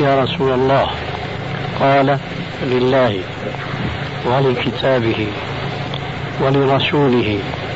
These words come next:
ولأئمة المسلمين وعامتهم".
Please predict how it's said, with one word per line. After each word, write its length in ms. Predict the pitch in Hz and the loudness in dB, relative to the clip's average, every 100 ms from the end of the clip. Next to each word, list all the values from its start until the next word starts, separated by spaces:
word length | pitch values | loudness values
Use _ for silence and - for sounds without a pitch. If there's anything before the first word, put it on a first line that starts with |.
| - - - - - - - - 147 | -6 -6 -8 -8 -8 -6 -6 -2 2
ولأئمة 800 | 135 139 143 139 165 156 147 - | 2 4 4 4 4 2 2 0
المسلمين 720 | 139 135 127 - 131 151 143 | 0 2 2 2 2 4 4
وعامتهم". 920 | 131 120 123 123 123 139 147 117 92 | 4 4 4 4 4 2 2 0 -2